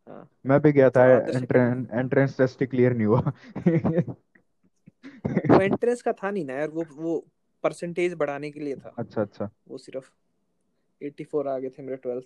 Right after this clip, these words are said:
Speaker 1: में। स्कूल में जैसे गुंडागर्दी रहती है ना, स्कूल में तो पूरे एक वाइल्ड,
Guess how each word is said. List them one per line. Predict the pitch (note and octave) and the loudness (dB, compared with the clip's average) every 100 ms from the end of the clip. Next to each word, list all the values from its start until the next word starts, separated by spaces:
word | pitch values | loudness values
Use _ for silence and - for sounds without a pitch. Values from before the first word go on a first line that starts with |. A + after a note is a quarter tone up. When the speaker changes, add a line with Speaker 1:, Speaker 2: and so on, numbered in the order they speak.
| - | -16
Speaker 1:
में। | C3 _ _ _ _ _ _ _ _ _ _ _ _ _ _ _ _ _ D#3+ F#3+ _ _ | -20 _ _ _ _ _ _ _ _ _ _ _ _ _ _ _ _ _ -18 -16 _ _
स्कूल | - - E3 E3+ | -20 -8 -6 -6
में | F3 F3 | -8 -8
जैसे | E3 E3+ | -8 -8
गुंडागर्दी | D#3 D3 D3+ E3+ D3+ D3+ | -12 -10 -6 -6 -6 -8
रहती | E3 D3 - D#3 | -8 -10 -12 -12
है | C3 | -10
ना, | E3+ D3+ | -14 -16
स्कूल | _ - D#3 | _ -10 -10
में | D#3 D#3+ | -8 -8
तो | F3 - - | -10 -12 -12
पूरे | D3 D3 D3+ - - - _ _ - - | -8 -4 -6 -8 -20 -20 _ _ -16 -10
एक | C3 C3+ C#3 | -8 -6 0
वाइल्ड, | C#3+ D#3 | 2 2